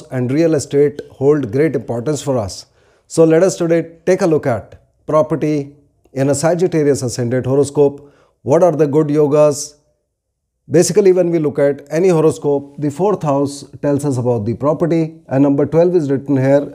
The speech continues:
which is the sign of Jupiter. In the Sagittarius ascendant, Jupiter is also the lord of the Lagna or lord of the ascendant. So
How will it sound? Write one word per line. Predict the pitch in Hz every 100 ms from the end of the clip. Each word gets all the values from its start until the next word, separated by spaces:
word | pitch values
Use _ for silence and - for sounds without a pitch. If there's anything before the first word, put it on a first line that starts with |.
| 127 123
which | 139
is | 120
the | 120 -
sign | 139 156 143
of | 98
Jupiter. | 131 143 147 143 143 139 - _ _ _ _
In | 170 208 196
the | -
Sagittarius | 143 139 139 143 135 139
ascendant, | 120 135 135 151 151 147 - _ - 123
Jupiter | 139 147 147 143 135
is | 127 135 -
also | 170 175 - 175 170 - - _ _ - 120
the | 127
lord | 135 160 151
of | 135
the | 139
Lagna | 139 127 143 143 117
or | 117 117
lord | 156 156
of | 131
the | 131
ascendant. | 120 151 151 147 127 95 - _ _ _ _ _
So | -